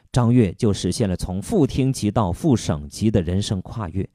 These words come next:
当上了河北省政法委书记。同样是因为朝中有人罩着，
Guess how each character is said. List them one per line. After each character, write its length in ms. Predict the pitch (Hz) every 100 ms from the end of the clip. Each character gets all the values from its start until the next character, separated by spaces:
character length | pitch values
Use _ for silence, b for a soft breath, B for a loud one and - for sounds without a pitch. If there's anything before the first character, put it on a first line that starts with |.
| b b b
当 200 | 143 143
上 200 | 135 143
了 80 | 107
河 180 | - 120
北 140 | 127
省 360 | - 98 78 78
政 240 | 156 120 98
法 200 | 92 98
委 140 | 73
书 200 | 69 117
记。 220 | 104 - - _ _ _ _ _ _ _ _ _ _ _ _ _ _ _ _ _ _ _ -
同 200 | 156 185
样 140 | 175
是 140 | 151
因 160 | 143 160
为 220 | 151 113
朝 260 | - - 160
中 240 | 185 185
有 180 | 123 80
人 200 | 80 113
罩 280 | 202 196 120
着， 300 | 101 78